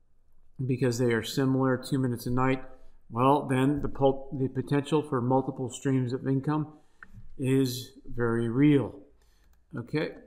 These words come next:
now I can't promise you future returns as per disclaimer talk, but, uh, you know, we always have to, uh, base our future, uh, expectations based on a good chance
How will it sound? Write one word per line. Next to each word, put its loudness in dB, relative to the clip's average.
now 0
I 0
can't -4
promise 2
you 0
future 0
returns 0
as 0
per -4
disclaimer -4
talk, -2
but, -2
uh, -2
you -6
know, -4
we -6
always -2
have -8
to, -4
uh, -4
base -4
our -2
future, -2
uh, -4
expectations -2
based -4
on -2
a -4
good 2
chance -2